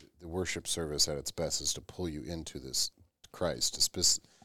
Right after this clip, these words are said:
specifically a death and resurrection with Christ. And so these words are preached, they have power, they do something.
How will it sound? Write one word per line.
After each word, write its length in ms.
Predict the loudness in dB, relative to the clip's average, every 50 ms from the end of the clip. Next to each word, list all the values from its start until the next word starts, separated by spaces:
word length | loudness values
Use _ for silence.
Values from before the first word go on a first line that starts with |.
| -20 _
specifically 680 | -16 -2 4 6 6 6 6 4 2 0 0 0 -2 -2
a 60 | 0
death 240 | 0 0 -2 -2 -2
and 100 | -6 -6
resurrection 640 | -4 -4 -4 -4 -4 -6 -6 -4 -4 -6 -6 -6 -10 -16 _ _ _ _ _ _ _ _ _ _ _ -18
with 160 | -18 -18 -16
Christ. 400 | -2 2 2 2 4 2 0 0 2
And 80 | 0
so 240 | 0 2 2 0 -4 -8 -16 _ _ _ _ _ _ _ _
these 260 | 0 0 2 0 0
words 560 | 0 4 6 6 8 8 6 6 4 2 -2 -2 2
are 180 | 2 4 4 2
preached, 680 | 0 -2 -2 0 2 2 0 0 -2 -2 -4 -4 -6 -12 -18 -8 -4
they 180 | -2 -2 0
have 280 | 2 2 2 0 0 0
power, 540 | 4 4 6 6 6 6 4 4 2 0 -4 -6 -4
they 200 | -2 -2 -2 -2
do 320 | -4 -6 -4 -4 2 4
something. 720 | 6 6 6 4 0 -6 -8 -8 -8 -8 -6 -8 -8 -10